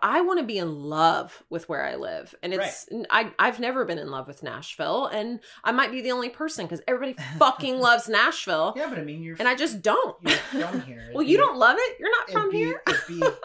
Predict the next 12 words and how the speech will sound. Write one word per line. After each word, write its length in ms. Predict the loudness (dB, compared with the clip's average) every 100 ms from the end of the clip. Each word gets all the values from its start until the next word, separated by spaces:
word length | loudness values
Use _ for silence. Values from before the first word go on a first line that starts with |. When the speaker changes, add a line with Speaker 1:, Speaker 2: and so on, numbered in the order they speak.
| -8
Speaker 1:
<laughs> 280 | -8 -4 2
Speaker 2:
but 120 | 4
I 180 | 2 0
get 280 | -6 -6 -6
it 180 | -8 _ -4
Speaker 1:
Yeah. 200 | 2 2
Speaker 2:
because 160 | 0
it'd 120 | -6
be 180 | -6 -6
like 360 | -6 -8 -10 -14 _ -10
if 120 | -6
Speaker 1:
Sure. 160 | -6